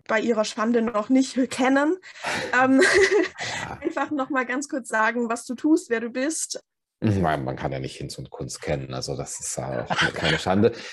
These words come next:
Speaker 2: Ähm, ich bin, äh, Schriftsteller und Philosoph, ähm, jetzt gerade sehr stark auch Buchautor im Sachbuchbereich. Im Januar erscheint mein erstes Sachbuch.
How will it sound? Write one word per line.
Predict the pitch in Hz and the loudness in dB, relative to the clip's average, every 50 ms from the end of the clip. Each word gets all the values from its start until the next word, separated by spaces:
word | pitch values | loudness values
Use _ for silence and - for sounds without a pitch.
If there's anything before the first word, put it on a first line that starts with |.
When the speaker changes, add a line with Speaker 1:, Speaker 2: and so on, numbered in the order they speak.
| - 113 - 117 | -12 -8 -4 0
Speaker 2:
Ähm, | 120 120 117 117 117 117 117 117 113 117 113 113 113 85 76 - - _ _ _ _ _ _ _ - | 2 4 4 6 4 4 4 4 2 2 2 2 0 -2 -6 -12 -14 _ _ _ _ _ _ _ -6
ich | 131 - - | -6 -4 2
bin, | - 127 127 127 123 123 120 117 113 | 4 4 4 6 4 4 4 4 4
äh, | - 104 107 101 | 2 0 -2 -2
Schriftsteller | - - - - - - - 101 98 - - - - 254 151 180 - 107 - | -4 -6 -6 -6 -8 -4 -2 -2 -2 -2 -2 2 4 6 6 6 4 2 0
und | - 92 90 87 85 - | -2 -2 -2 -4 -6 -8
Philosoph, | - - - - 92 80 82 82 78 67 71 73 78 92 135 185 190 - - - 107 - | -10 -14 -8 -6 -4 -2 -2 -2 -2 -2 -4 0 2 4 4 4 2 0 -4 -4 0 2
ähm, | 104 98 98 95 95 95 95 95 92 | 2 4 4 4 4 4 2 2 2
jetzt | 87 90 95 95 - - - | 2 2 0 0 -2 -6 -6
gerade | - 92 92 90 87 90 87 87 87 - 78 | -2 0 2 2 2 2 2 2 0 -2 -6
sehr | 80 80 92 90 87 | -6 -4 -2 -2 -2
stark | - - - 87 85 87 90 87 85 - - | -4 -4 -4 -2 0 0 -2 -4 -8 -10 -8
auch | 73 76 78 80 80 - - - - - | -6 -4 -2 -2 -2 -4 -6 -14 -14 -14
Buchautor | 78 - 95 98 - - - 92 92 95 95 - 101 98 82 | -10 -6 -6 -4 -4 -2 0 2 2 2 0 2 2 2 2
im | 85 85 82 82 78 - - - - | 2 -2 -4 -4 -6 -6 -12 -14 -8
Sachbuchbereich. | 87 87 113 113 - - - - 127 151 151 - 117 113 113 107 101 98 104 113 143 156 - - | -2 -2 -2 -2 -2 -6 -2 2 2 2 2 2 0 2 2 2 2 2 4 4 2 2 0 -4
Im | - 87 82 78 78 76 76 76 | -6 -6 -6 -6 -8 -8 -8 -6
Januar | 78 80 80 82 85 82 82 78 67 | -6 -4 -2 0 0 0 0 0 -2
erscheint | - - - - 76 73 - - - - | -4 -8 -6 -6 -6 -8 -8 -10 -10 -6
mein | - 147 73 71 71 73 - - | -4 -4 -4 -4 -6 -8 -6 -2
erstes | 80 80 - - - - - - - | -2 0 0 -2 -6 -6 -6 -6 -8
Sachbuch. | - 69 82 80 87 117 147 - - - - 190 226 226 - - | -8 -10 -8 0 0 2 0 0 -2 2 4 6 6 6 4 0